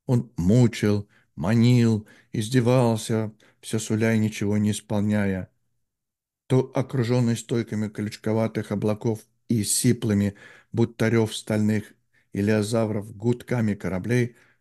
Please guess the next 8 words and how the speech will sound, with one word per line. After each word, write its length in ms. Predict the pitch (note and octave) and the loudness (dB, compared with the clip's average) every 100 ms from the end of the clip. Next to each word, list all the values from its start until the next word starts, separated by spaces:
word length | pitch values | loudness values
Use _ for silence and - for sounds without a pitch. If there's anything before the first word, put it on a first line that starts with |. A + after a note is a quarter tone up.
| _ _ _ _ | _ _ _ _
он 380 | G2 A2 G2+ G2 - - | 0 2 2 0 -4 -4
представлял 680 | G2+ - - G2+ G#2 G2 | -4 -4 -2 0 0 0
громадным 680 | F#2 G#2+ G#2 G#2+ G#2 G#2 G2 | -2 -2 0 0 -2 -2 -4
расплывчатым 880 | G2 - - A2+ A2 - - G#2 F2 | -4 -8 -6 -2 -2 -2 -8 -6 -4
чудищем – 800 | - C3 A2+ G#2+ - G#2 G2 - _ _ _ _ _ _ | -2 2 2 2 -4 -4 -6 -8 _ _ _ _ _ _
то 300 | C#3 B2+ G2+ | 4 4 4
глубокой 640 | - G#2+ G#2 B2 B2 F2+ | 2 2 4 2 0 -6
ночью, 680 | F2 E2+ A#2 B2+ - C3 | -6 -4 -2 -2 -4 -10